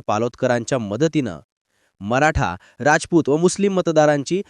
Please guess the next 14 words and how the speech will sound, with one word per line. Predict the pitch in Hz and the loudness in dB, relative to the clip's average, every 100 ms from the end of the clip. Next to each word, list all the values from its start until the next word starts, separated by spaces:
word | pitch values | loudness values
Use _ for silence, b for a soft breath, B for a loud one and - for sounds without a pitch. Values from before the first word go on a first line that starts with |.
| b b - | b b -6
सत्तारांनी | 143 - 165 143 156 220 131 | -2 4 4 4 0 -2 -2
मोट | 156 185 | 2 4
बांधली. | 160 135 113 67 _ _ _ _ _ _ - | 4 2 -2 -12 _ _ _ _ _ _ -20
स्थानिक | - 131 151 214 175 | -6 0 2 2 4
निवडणुकीतही | 160 208 226 220 202 196 | 4 4 2 0 0 2
त्यांनी | 208 175 196 | 2 2 2
पकड | 214 147 185 | 0 2 2
मिळवली | 165 147 165 170 | 4 6 6 4
होती, | 139 110 82 _ _ | 2 -4 -12 _ _
पण | 180 196 | 2 2
त्यासाठी | 170 170 190 180 226 - | 2 2 0 0 -4 -4
अनेकदा | 110 151 196 156 123 139 b b | -4 0 0 2 0 -2 b b
छुप्या | - 156 226 220 | -6 0 2 2
तडजोडी | 196 165 170 120 | 0 4 2 2